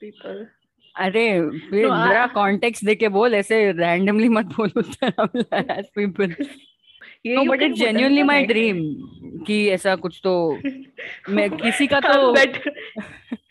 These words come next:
Speaker 2: किसी
Speaker 1: have
Speaker 2: का ऐसा
Speaker 1: better
Speaker 2: मेरा दोस्त
Speaker 1: dreams, bro।
Speaker 2: No, no, एक मिनट, ऐसा छोटा सा गिल्टी प्लेजर कि कोई तो होगा ही, सब फॉरेन वैसे भी जा रहे हैं, किसी ना किसी का तो फिरंग फ्रेंड होगा ही, ना, उनसे थोड़ा हिंदी में बात करने का, थोड़ा ऐसा,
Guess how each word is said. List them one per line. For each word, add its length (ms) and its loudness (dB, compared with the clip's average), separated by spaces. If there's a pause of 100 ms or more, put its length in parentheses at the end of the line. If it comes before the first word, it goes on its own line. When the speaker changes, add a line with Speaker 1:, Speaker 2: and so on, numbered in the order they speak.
(240)
Speaker 2:
किसी 60 -8
Speaker 1:
have 240 2
Speaker 2:
का 60 2
ऐसा 80 4
Speaker 1:
better 140 4
Speaker 2:
मेरा 180 4
दोस्त 320 2
Speaker 1:
dreams, 260 -12
bro। 120 -2 (880)
Speaker 2:
No, 180 0
no, 380 2 (140)
एक 180 0
मिनट, 320 2
ऐसा 220 0
छोटा 260 0
सा 120 0 (240)
गिल्टी 300 0
प्लेजर 400 0
कि 220 -2
कोई 280 0
तो 140 0
होगा 280 2
ही, 100 2
सब 220 0
फॉरेन 300 0
वैसे 180 0
भी 120 0
जा 180 2
रहे 120 0
हैं, 120 -2 (340)
किसी 140 -2
ना 100 0
किसी 180 -2
का 80 2
तो 60 2
फिरंग 280 0
फ्रेंड 240 0
होगा 240 2
ही, 220 -2 (320)
ना, 60 0
उनसे 200 2
थोड़ा 180 2
हिंदी 220 2
में 100 2
बात 240 2
करने 260 0
का, 120 0
थोड़ा 240 0
ऐसा, 420 -2